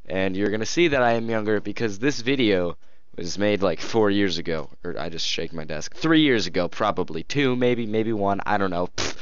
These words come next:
who knows? I'm older. That's all you need to know. But basically, what I'm gonna be doing,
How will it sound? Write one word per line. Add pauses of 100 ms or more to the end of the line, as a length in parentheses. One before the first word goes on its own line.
(180)
who
knows?
I'm
older.
That's
all
you
need
to
know.
But
basically, (340)
what
I'm
gonna
be
doing,